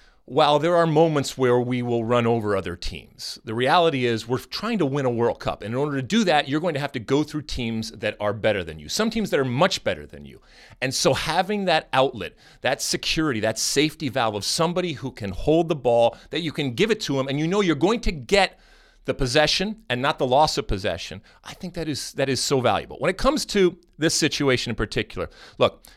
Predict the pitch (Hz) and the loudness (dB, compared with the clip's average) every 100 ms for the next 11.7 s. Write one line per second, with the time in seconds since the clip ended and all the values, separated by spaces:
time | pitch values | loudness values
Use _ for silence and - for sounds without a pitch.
0 | - 120 - 143 147 160 139 147 139 139 | -6 -4 -2 0 0 0 2 2 2 2
1 | 139 147 147 156 165 156 - - 120 123 | 4 2 2 -4 -6 -8 -10 -4 0 0
2 | 135 202 196 156 156 127 117 107 113 98 | 4 4 4 0 0 0 -2 -6 -6 -6
3 | 78 - - - 110 120 160 143 131 110 | -8 -14 -16 -8 -4 0 -2 -2 -6 -6
4 | 95 113 98 90 87 64 60 - - - | -6 -4 -4 -6 -8 -10 -14 -20 -20 -20
5 | - 127 127 135 127 131 - _ _ _ | -14 -6 2 2 2 -4 -14 _ _ _
6 | - - 165 170 104 - - - - _ | -2 0 0 -2 -4 -6 -10 -14 -16 _
7 | 117 101 95 95 80 - 110 107 - 131 | -4 -2 -2 -4 -8 -12 -6 -6 0 0
8 | - 127 117 113 113 101 107 - - 113 | 0 -2 -2 0 -2 -2 -6 -2 0 0
9 | 107 76 60 - _ - 117 113 113 101 | -4 -12 -16 -20 _ -12 -6 0 0 0
10 | 107 101 98 87 80 73 - 69 - - | -2 -2 -4 -6 -10 -10 -12 -12 -14 -20
11 | - - - _ 147 127 | -20 -20 -20 _ -6 -6